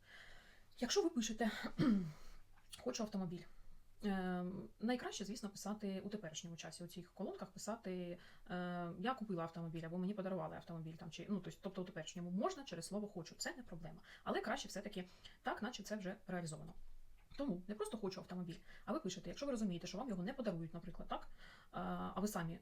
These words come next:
самі хочете на нього заробити, чи розумієте, що доведеться заробляти самостійно, ви пишете не «хочу автомобіль», а ви пишете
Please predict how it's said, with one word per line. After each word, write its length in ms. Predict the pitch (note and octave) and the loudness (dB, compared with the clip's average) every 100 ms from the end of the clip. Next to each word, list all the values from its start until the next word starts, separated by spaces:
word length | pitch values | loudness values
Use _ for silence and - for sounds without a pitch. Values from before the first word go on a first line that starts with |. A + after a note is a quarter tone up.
| - | -2
самі 260 | A3+ F#3+ | 2 2
хочете 280 | E3 F3 F3 | 2 -2 0
на 80 | F3 | 0
нього 180 | E3+ F3+ | 0 0
заробити, 460 | F3+ E4+ G4+ C#4 C#4 - - - - | 2 0 0 -4 -6 -8 -10 -10 -8
чи 200 | - G3+ | 0 2
розумієте, 380 | G3 G3 F#3 F3+ | 4 4 2 0
що 300 | F#3+ F3+ F3+ | 2 2 2
доведеться 360 | F#3 F3+ E3 E3+ | 2 2 0 -2
заробляти 340 | F3 E3 - | -2 -2 -2
самостійно, 460 | - F3+ - F3+ G#3+ - - - | -2 -2 0 -2 -2 -4 -4 0
ви 100 | C#4 | 0
пишете 360 | E4 A#3+ F3+ E3+ | 2 0 0 -4
не 60 | |
«хочу 260 | F3 G4 F#3 | -2 0 0
автомобіль», 380 | F3+ F#3 D#3+ E3 - | 0 -2 -2 -4 -4
а 40 | |
ви 60 | F3+ | -2
пишете 440 | G#3 F#3+ - F3+ | 0 -2 -4 -6